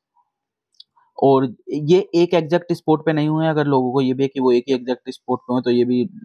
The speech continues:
स्टेटमेंट गलत हो जाएगा। वो जो है, अ, उन्होंने जो portion था same fault line का उनको अलग-अलग जगह से rupture किया था उसकी length में। जैसे मान लो ये fault line है तो एक यहाँ पे आ गया, एक यहाँ पे आ गया, इस तरीके से अलग-अलग जगह rupture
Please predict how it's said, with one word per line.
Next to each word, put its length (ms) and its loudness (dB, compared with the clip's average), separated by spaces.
स्टेटमेंट 520 -2
गलत 220 0
हो 60 0
जाएगा। 320 0
वो 160 4
जो 120 0
है, 180 2
अ, 360 0
उन्होंने 380 0
जो 460 2
portion 340 2
था 120 -2
same 280 0
fault 300 0
line 240 -2
का 100 -2
उनको 280 0
अलग-अलग 400 0
जगह 180 0
से 160 -2
rupture 340 0
किया 240 -2
था 180 0
उसकी 320 -4
length 260 0
में। 120 -4
जैसे 180 -2
मान 160 0
लो 80 2
ये 120 0
fault 340 0
line 200 0
है 80 -4
तो 140 2
एक 220 2
यहाँ 200 -2
पे 120 -6
आ 140 0
गया, 180 -4
एक 140 -2
यहाँ 180 -4
पे 140 -6
आ 40 -4
गया, 140 -2
इस 180 -4
तरीके 260 0
से 100 -4
अलग-अलग 420 -2
जगह 260 0
rupture 300 -2